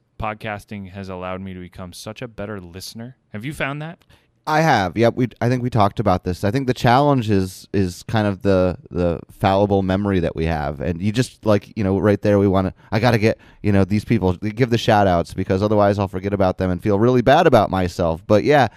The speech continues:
Speaker 2: it's a constant struggle because, um, I think you kinda nailed it in, in the preparation aspect to it, 'cause everyone's different. And that's the great thing about podcasts is,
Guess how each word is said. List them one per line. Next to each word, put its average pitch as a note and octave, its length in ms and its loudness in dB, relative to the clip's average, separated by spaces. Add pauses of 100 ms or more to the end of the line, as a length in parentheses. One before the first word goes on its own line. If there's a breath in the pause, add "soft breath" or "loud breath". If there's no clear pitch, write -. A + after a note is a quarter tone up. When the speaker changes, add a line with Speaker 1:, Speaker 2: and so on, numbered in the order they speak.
(300 soft breath)
Speaker 2:
it's D#3 160 0
a G3 60 0
constant E3 480 0
struggle C3+ 420 4
because, A2 420 2 (420 soft breath)
um, A2+ 480 2 (560)
I D3+ 100 0
think A3+ 160 0
you A#3 100 0
kinda D3+ 280 4
nailed C#3 340 8
it G2 180 4
in, G#2 200 0
in A#2 120 0
the A2 60 2
preparation A#2 580 2
aspect F2+ 440 -2
to G2 100 0
it, D#2+ 100 -6
'cause - 220 -10
everyone's F3 460 2
different. D3+ 300 0
And C3+ 60 -2
that's E3+ 140 -4
the B3 80 -6
great E3+ 240 -2
thing D3+ 140 -6
about A#2+ 180 0
podcasts A2+ 640 -2
is, F#2+ 220 -10